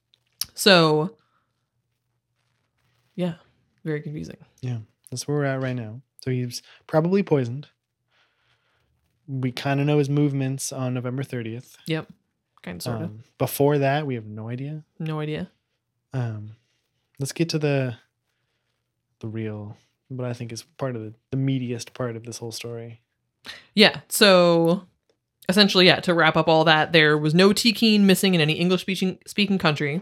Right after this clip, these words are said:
Speaker 2: Yep.
Speaker 1: So that the one possible lead for the names in his clothing was nothing.
Speaker 2: Mm-hmm.
Speaker 1: Um, again, the coat, the, there was a front gusset and feather stitching on a coat found in the suitcase indicated that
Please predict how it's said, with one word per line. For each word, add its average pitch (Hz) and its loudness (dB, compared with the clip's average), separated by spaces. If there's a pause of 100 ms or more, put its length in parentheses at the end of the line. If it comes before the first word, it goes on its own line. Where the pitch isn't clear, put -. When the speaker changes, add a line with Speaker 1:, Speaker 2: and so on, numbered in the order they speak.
(100)
Speaker 2:
Yep. 120 -8 (380)
Speaker 1:
So 147 2
that 147 -2 (720)
the 156 0
one 160 2
possible 156 -2
lead 147 -6
for 147 -4
the 139 -6
names 143 -6
in 143 -6
his 139 -8
clothing 135 -6
was 135 -12
nothing. 113 -8 (120)
Speaker 2:
Mm-hmm. 123 -10
Speaker 1:
Um, 135 -2 (640)
again, 151 4
the 147 0
coat, 170 0 (1400)
the, 151 0
there 160 2
was 156 2
a 151 0
front 202 0
gusset 185 0
and 170 0
feather 170 2
stitching 160 -2
on 151 -2
a 147 -6
coat 160 0
found 165 2
in 170 0
the 160 -2
suitcase - -6
indicated 151 -4
that 151 -4